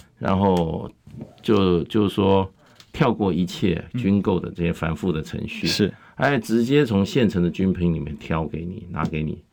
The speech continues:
Speaker 2: 嗯哼。
Speaker 1: 基本上就是什么？就是应-，应急的感觉啊，速度要快啊，
Speaker 2: 速度要快。
Speaker 1: 啊，项目要，要立刻可用的啊。
Speaker 2: 立刻达位。
Speaker 1: 立刻达位，他不是说啊，同意军售，然后再去找工厂来生产。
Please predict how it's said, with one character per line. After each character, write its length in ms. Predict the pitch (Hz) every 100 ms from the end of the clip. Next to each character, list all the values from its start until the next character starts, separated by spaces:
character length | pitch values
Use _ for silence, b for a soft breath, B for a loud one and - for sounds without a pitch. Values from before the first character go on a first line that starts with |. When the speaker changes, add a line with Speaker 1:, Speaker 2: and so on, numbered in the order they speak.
| _
Speaker 2:
嗯 100 | 123
哼。 60 | 113
Speaker 1:
基 120 | 185
本 120 | 139
上 140 | 110 98
就 80 |
是 60 | 98
什 100 | -
么？ 80 | 71 - b b b _
就 140 | 139
是 120 | 123 113 - - _ _
应-， 220 | - 113 -
应 240 | - 127 87
急 220 | - 78
的 80 | 85
感 180 | - -
觉 140 | - -
啊， 180 | 85 85
速 300 | - - 123
度 180 | 87 90
要 160 | 82 78
快 160 | - -
啊， 160 | - -
Speaker 2:
速 220 | - 135 117
度 80 |
要 120 | 113 104
快。 140 | 98
Speaker 1:
啊， 80 | 92
项 180 | 110 92
目 240 | 87 82
要， 240 | 82 80 -
要 280 | 95 82 - -
立 200 | - 107
刻 180 | 90 92
可 220 | 87 - -
用 220 | 107 85 -
的 80 |
啊。 100 | - - _ b
Speaker 2:
立 160 | - 147 120
刻 180 | 127
达 220 | 110 87 95
位。 180 | 104 95 -
Speaker 1:
立 160 | 110
刻 100 | 110
达 180 | 92 80
位， 120 | 82
他 120 | 78 110
不 140 | 120
是 140 | 117
说 200 | 104 110
啊， 220 | 110 107 90
同 240 | 90 92
意 180 | 107 92
军 220 | - 98
售， 200 | 95 95
然 100 | 80
后 100 | 87
再 160 | 85 98
去 140 | 95
找 160 | 80 69
工 180 | - 90
厂 140 | 76
来 100 | 71
生 240 | 73 85
产。 220 | 82 107